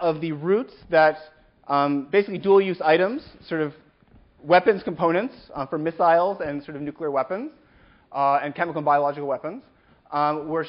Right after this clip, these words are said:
shipped to North Korea over the past thirty years. Um, and what you can see is that North Korea has a series of countries that,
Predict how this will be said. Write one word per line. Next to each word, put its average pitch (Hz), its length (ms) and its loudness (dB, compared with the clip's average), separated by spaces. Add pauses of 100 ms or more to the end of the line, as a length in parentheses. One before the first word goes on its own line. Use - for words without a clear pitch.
shipped 214 200 -4
to 185 60 -14
North 151 240 -8
Korea 135 300 -10 (380)
over 147 120 -10
the 151 60 -8
past 156 300 0
thirty 156 180 -2
years. 120 240 -8 (1700)
Um, 185 220 4
and 220 80 0
what 254 120 8
you 285 60 2
can 233 160 0
see 302 140 -2
is 262 140 0
that 226 100 2
North 240 180 -2
Korea 247 180 -2
has 214 120 0
a 214 160 -14
series 190 300 0
of 165 180 -8
countries 190 560 -6
that, 156 320 -2